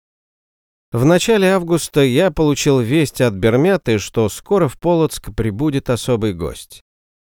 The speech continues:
Моей задачей было встретить его, разместить со всеми удобствами в гостинице и оказывать посильную помощь и охрану.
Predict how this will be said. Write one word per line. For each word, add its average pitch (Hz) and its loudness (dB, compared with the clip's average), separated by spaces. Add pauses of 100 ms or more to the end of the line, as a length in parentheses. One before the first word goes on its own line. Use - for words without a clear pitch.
(180)
Моей 127 0
задачей 127 0
было 107 2
встретить 143 -4
его, 92 -2 (320)
разместить 127 0
со 107 -4
всеми 110 0
удобствами 104 0
в 92 -4
гостинице 113 -2 (320)
и 135 2
оказывать 135 -2
посильную 117 0
помощь 131 0
и 113 -4
охрану. 80 -6